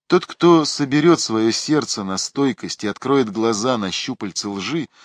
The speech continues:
тот в каждом месте, всякий день и час сообразит, как нужно поступить. Ян Палах сжег себя. Это чрезвычайная жертва.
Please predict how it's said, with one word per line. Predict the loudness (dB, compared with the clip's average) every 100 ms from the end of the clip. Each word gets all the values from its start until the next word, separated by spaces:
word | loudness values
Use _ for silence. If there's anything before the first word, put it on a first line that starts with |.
| _
тот | -4 -4
в | -4
каждом | 0 0 0 -2
месте, | -2 -4 -6 -10 -12
всякий | -6 -6 -6 -10
день | -4 -4 -2
и | -4
час | -2 -2 -2
сообразит, | -2 -2 0 -2 -2 -4 -6 _ -20 -20 -6
как | -2 -2 -4
нужно | -6 -6 -8
поступить. | -8 -10 -12 -16 -16 -16 -20 _ _ _ _ _ _ _ _ _ _ _ _
Ян | -8 -2 0 -2 -4
Палах | 0 0 0 -6 -14 _ _ _ _ _
сжег | -8 -6 -2 -4
себя. | -4 -10 -12 -18 _ _ _ _ _ _
Это | -8 -2 0 -2
чрезвычайная | -6 -8 -6 -4 0 0 0 -4
жертва. | -8 -8 -10 _ -20